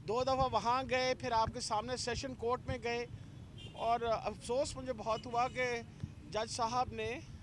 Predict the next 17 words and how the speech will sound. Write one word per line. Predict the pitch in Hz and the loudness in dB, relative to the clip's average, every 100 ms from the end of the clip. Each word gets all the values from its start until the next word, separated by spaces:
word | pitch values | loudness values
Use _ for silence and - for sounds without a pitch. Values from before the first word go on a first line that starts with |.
| - - - - - - | -16 -16 -16 -16 -10 -4
आ, | 220 226 | 0 0
सीसीपीओ | 226 - 285 285 - 330 - 285 277 277 | 0 -4 -4 -4 -2 -2 -2 0 2 2
को | 269 285 | 2 -2
मुनसिफ | 262 254 240 - 247 - | -2 -4 -6 -6 -8 -6
बना | 196 185 | -4 -4
दिया, | 185 196 185 214 - - - - | -4 -4 -4 -6 -12 -16 -16 -8
जबकि | 247 247 277 | -6 -4 -6
सीसीपीओ | - 262 247 277 247 247 240 | -6 -6 -6 -8 -6 -4 -4
को | 247 247 | -2 -4
मैंने | 220 220 | -4 -6
कहा | 233 208 202 | -8 -4 -4
था | 202 226 | -4 -6
कि | 220 | -6
वो | 226 202 214 226 - - - - 254 | -6 -4 -4 -4 -8 -16 -18 -12 -8
equally | 262 247 254 254 | -6 -6 -8 -6
मुलव्वस | 220 180 165 156 156 | -4 -4 -4 -6 -8
है। | - | -10